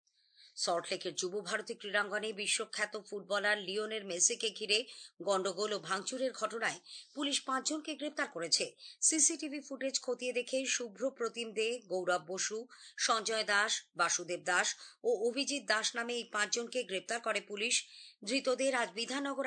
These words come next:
আদালতে তোলা হলে বাইশে ডিসেম্বর পর্যন্ত জেল হেফাজতে পাঠানো হয়। এদিকে ওই গন্ডগোলের ঘটনায় কলকাতা হাইকোর্টে তিনটি জনস্বার্থ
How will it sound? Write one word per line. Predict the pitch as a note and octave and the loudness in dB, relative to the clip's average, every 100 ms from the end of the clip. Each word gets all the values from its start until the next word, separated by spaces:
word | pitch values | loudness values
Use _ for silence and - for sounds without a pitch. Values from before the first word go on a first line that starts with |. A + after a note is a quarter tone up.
| A#3 | 0
আদালতে | A#3 A#3+ A#3+ | 0 -2 -4
তোলা | B3 G#3+ A3 | -6 -2 -2
হলে | A3 A#3+ F#3 - - - - | 0 -2 -4 -12 -18 -18 0
বাইশে | A#3 C4 C4 C#4+ | 4 4 2 0
ডিসেম্বর | G#3+ A3 C#4+ C#4 C4+ | 4 4 4 0 -2
পর্যন্ত | B3 A3+ B3+ C4+ A3+ G#3+ | -2 -2 -2 -2 2 2
জেল | C4 D#4+ | 2 0
হেফাজতে | C#4 C4 B3+ C4 B3+ | -4 -2 -2 -2 -2
পাঠানো | F3 - D#3 D#3 | -2 -2 -4 -2
হয়। | D#3+ D3 - _ - - - F#3 | -2 -4 -14 _ -18 -18 -6 -2
এদিকে | F#3+ G3+ | 0 0
ওই | F#3 F#3 | 0 0
গন্ডগোলের | F#3 A3+ A#3+ A#3 A3 | -2 -2 -2 -4 -4
ঘটনায় | G#3+ G#3 A3 A3+ G#3+ | -4 -2 -2 -2 -4
কলকাতা | G3 G3+ G3 | -4 -4 -2
হাইকোর্টে | G3+ F3+ G#3 A3 A3+ | -2 -2 -6 -6 -4
তিনটি | G#3 G3 G#3+ E3+ | -6 -4 -6 -2
জনস্বার্থ | G3+ G#3 C4+ - C4 | -2 -2 -2 -2 -2